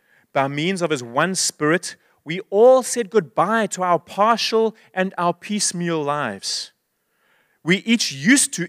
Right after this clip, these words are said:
independently call our own shots, but then we entered into a large and integrated life." The old labels we once used to identify ourselves, labels like Jew or Greek or slave or free,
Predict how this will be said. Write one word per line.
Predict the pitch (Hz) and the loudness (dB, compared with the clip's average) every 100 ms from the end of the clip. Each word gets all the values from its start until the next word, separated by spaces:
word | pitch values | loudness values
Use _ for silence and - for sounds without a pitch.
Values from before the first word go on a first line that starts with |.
| - | -2
independently | 277 269 175 196 190 165 165 180 | 2 2 2 2 2 0 -2 -6
call | - 233 226 | 0 2 4
our | 208 | 4
own | 220 220 | 2 0
shots, | - 226 117 - - - _ _ _ _ _ _ _ _ _ _ _ _ _ | 2 2 2 -4 -8 -12 _ _ _ _ _ _ _ _ _ _ _ _ _
but | 135 | -6
then | 110 131 151 120 | 0 2 2 0
we | 123 - | -8 -4
entered | 135 - 110 117 | -6 -6 -10 -10
into | 131 120 - | -12 -10 -4
a | 117 | -4
large | 113 123 131 139 139 - - _ _ - | -2 -2 0 0 -2 -10 -12 _ _ -8
and | 123 123 | -8 -6
integrated | 139 123 120 113 107 98 98 | -8 -6 -10 -8 -8 -8 -14
life." | 87 76 - _ _ _ _ _ _ _ _ _ _ _ _ _ _ _ _ _ _ _ _ _ | -20 -20 -20 _ _ _ _ _ _ _ _ _ _ _ _ _ _ _ _ _ _ _ _ _
The | 143 - | -6 4
old | 156 175 165 | 8 10 8
labels | 135 156 175 180 147 | 6 6 6 4 2
we | 147 | -2
once | 123 160 185 165 | 2 2 2 -2
used | 165 | -2
to | 165 | 0
identify | 135 147 160 180 - 165 165 | 0 0 -2 -2 -4 -2 0
ourselves, | 165 - 170 170 165 - _ - | 0 0 0 0 -2 -10 _ -2
labels | 139 170 170 156 | 4 4 2 0
like | 151 123 | -2 -2
Jew | - 147 175 175 | -6 -4 -2 0
or | 160 | 0
Greek | 131 135 170 180 - | 0 -4 -4 -4 -4
or | 147 | -4
slave | - 170 170 175 165 | -4 -2 0 0 -2
or | 147 | -6
free, | - 170 180 | -4 -2 -2